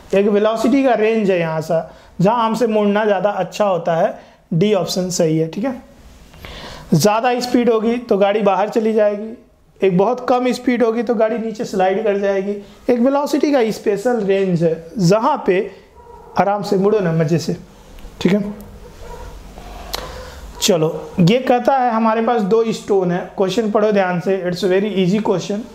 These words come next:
it is also related to the circular motion। कहता है दो stone है, एक का mass एम है, एक का mass two एम है, उनको एक horizontal circle में घुमाया जाता है जिसकी radius अलग अलग है।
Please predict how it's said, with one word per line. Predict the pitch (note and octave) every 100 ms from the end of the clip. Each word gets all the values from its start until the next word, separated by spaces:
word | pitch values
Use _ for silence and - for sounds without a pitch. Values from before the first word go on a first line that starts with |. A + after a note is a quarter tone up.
| F#3
it |
is | F#3
also | F#3+ G#3+ A#3 A3
related | G#3 F#3+ F#3 F#3
to | F#3
the | F#3 C#4+
circular | - F3+ F3 F#3 F#3+
motion। | F3+ D#3 D#3 D#3 - - - - - -
कहता | G3+ B3
है | B3 G3+
दो | A3+ A#3
stone | G3 - F#3+ F#3
है, | F#3+ A3 - - G#3
एक | A3 -
का | A#3
mass | A3+ A#3 A#3
एम | C4 A#3 A#3+
है, | A3
एक | G#3+
का | A#3
mass | A3 A3 G3+ -
two | A3+
एम | G#3+ G3 F3
है, | F3+ A#3 - - - -
उनको | F#3+ G3+ C4+
एक | C4 B3 B3
horizontal | G3 G3+ G3+ A3+ A#3 B3+ B3
circle | A3+ G3 G3+ A3+
में | A3+
घुमाया | G3 F#3+ F#3+ G3+
जाता | G3+ F3 F3
है | F3+
जिसकी | F#3+ F#3 -
radius | G#3 G#3 A3+ B3 A3+
अलग | G#3+ G3+
अलग | F3 D#3+
है। | D#3